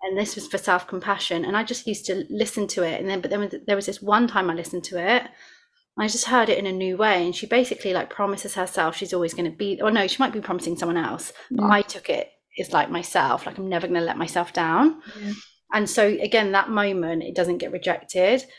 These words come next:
Speaker 1: So I think you have to just keep on.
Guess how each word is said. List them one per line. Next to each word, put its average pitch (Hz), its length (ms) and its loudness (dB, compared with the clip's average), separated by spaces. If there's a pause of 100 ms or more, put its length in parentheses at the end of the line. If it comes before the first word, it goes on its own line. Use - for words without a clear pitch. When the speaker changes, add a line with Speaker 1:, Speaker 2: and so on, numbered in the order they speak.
Speaker 1:
So - 120 -4
I 196 40 0
think 208 220 2
you 233 160 4
have 208 240 -2
to 196 80 -10
just - 440 -4 (120)
keep - 540 -6
on. 202 640 4